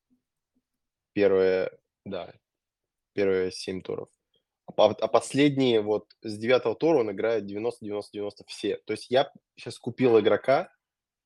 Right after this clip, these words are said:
гарантированные девяносто минут пенальтиста. Да, из волков, но волки в этом сезоне играют хорошо, на самом деле. И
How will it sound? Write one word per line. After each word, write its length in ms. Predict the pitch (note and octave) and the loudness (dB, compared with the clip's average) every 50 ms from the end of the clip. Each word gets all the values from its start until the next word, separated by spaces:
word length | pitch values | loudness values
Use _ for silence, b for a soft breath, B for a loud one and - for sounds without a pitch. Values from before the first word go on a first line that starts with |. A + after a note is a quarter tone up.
| _ - | _ -12
гарантированные 720 | A2 G#2+ A#2 A#2+ B2+ B2+ B2+ - C#3+ C3+ B2 A2+ A2 G#2 G2 | -6 -2 2 2 2 2 0 0 0 0 0 0 -2 -4 -4
девяносто 440 | G2 G#2 G#2+ A2 G#2+ - - - A2 | -6 -6 -6 -6 -6 -8 -10 -10 -8
минут 340 | G#2+ G#2+ A2 A#2 C3+ C3 - | -8 -6 -6 -6 -8 -10 -12
пенальтиста. 720 | - G#2 G2+ F#2+ F2+ - - F#2 - - - - - - _ _ _ _ _ _ _ _ _ _ _ - | -12 -10 -10 -10 -10 -12 -14 -16 -14 -14 -18 -18 -18 -18 _ _ _ _ _ _ _ _ _ _ _ -4
Да, 260 | G#2+ G#2+ B2 C3+ D3 - | 4 6 8 8 8 6
из 280 | - - A#2 G#2+ G#2 | 4 0 -4 -2 2
волков, 460 | G2+ G#2 G2+ G2 - - B2 D3 - - _ _ _ _ _ _ _ _ _ _ _ _ - | 4 4 4 4 4 2 2 2 2 0 _ _ _ _ _ _ _ _ _ _ _ _ -18
но 220 | - - A#2+ A#2+ A#2 | -10 -4 -2 -2 0
волки 360 | A2 B2+ E3 G3+ G3 - - | 2 2 2 2 0 -2 -4
в 40 | D#3 | -6
этом 140 | C#3+ C#3 C3+ | -6 -6 -8
сезоне 320 | - C3 C#3+ D3 C#3 A#2+ | -8 -8 -6 -6 -6 -6
играют 220 | A2+ A#2 B2 A#2 - | -6 -4 -6 -6 -6
хорошо, 320 | - A2+ G#2+ - - A#2+ A2+ | -8 -10 -10 -8 -8 -8 -8
на 80 | G#2 | -10
самом 220 | - - G#2 - - | -14 -16 -20 -20 -18
деле. 180 | - - - _ - - - | -18 -18 -20 _ -20 -20 -14
И 400 | - G#2 G2+ G2 G2 G2+ G2 - | -10 -8 -6 -4 -4 -4 -6 -6